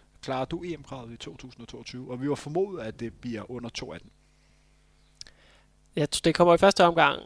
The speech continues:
Speaker 2: an på, om Danmark, de stiller et hold. Jeg tror, hvis jeg nu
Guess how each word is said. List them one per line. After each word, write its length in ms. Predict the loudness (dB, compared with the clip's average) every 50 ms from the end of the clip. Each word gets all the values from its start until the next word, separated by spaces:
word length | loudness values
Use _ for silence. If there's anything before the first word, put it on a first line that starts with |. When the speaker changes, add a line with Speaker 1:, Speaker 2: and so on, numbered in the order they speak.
| -2 2
Speaker 2:
an 160 | 2 2 2
på, 220 | 4 2 2 4
om 140 | 2 0 0 0
Danmark, 380 | 0 2 2 0 -4 -4 -4
de 60 | -6
stiller 400 | -6 -4 -2 -2 -2 -2 -4 -4
et 140 | -4 -6 -4
hold. 220 | -4 -4 -4 -4 -6 -12 -18 -20 -20 -20 -20 _ _ _ _ _
Jeg 140 | -2 -2 0
tror, 360 | 4 6 8 10 10 10 8 2 -4 -2
hvis 300 | 0 0 2 2 2 2
jeg 60 | 4
nu 180 | 4 4 4